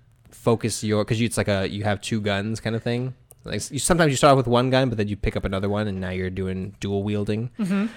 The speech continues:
Speaker 1: Um, but you can hold, uh, I think it's, like, the left trigger to keep the aim on an enemy, like, within range and stuff, and then control the other one so that you can shoot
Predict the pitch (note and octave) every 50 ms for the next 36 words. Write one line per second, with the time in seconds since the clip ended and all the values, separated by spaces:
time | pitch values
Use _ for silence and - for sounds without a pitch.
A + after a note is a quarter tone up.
0 | - - - - B2 B2 A#2 A2 G#2+ G#2 G2+ A#2 A#2 B2 B2+ A#2 - B2+ A2 G2
1 | - - C3 C3+ C3 C3 B2+ B2 A#2+ A#2 - - - - - - A2+ A2 G#2 G2
2 | F#2+ - D#3 C3+ A2 - F#2+ - - F2 F2+ F#2 F#2+ A2 - - - - - C#3
3 | C#3+ D#3 E3 F3+ F3+ - _ _ - - _ - - - - A#2+ A2+ A2 G#2+ G#2
4 | G#2 G2+ G2 - - _ _ _ _ _ _ _ _ _ _ _ _ _ _ _
5 | _ _ _ _ _ - - - F3+ E3 - E3 - C#3 C#3 C#3 C#3+ D3 D3 B2+
6 | - A2+ A2+ A#2 A#2 A2+ A#2 A2+ G#2+ F#2 G#2+ A2+ A2+ A#2 A#2 B2 B2 A#2+ A#2+ -
7 | - G2+ G2+ - - - A2 G2+ - G#2+ G2+ F2 F#2 F#2+ G2+ A2 A2 G#2+ A#2+ A#2
8 | - B2+ C3 C3+ - - - _ - - - - - - - A2+ A2+ A2 A2 G#2+
9 | G#2+ G#2+ G#2+ G#2 G#2+ G#2+ - - - A#2 G#2+ - C3+ B2+ A#2 G#2+ A2 - - A#2+
10 | B2 B2+ A#2+ A2 G#2 G2+ G2 G2 F#2+ G2+ G2+ G2 G2 G2 - - G2 F#2+ F#2+ F#2+
11 | F#2 - - - - A2 G2+ F#2+ - - -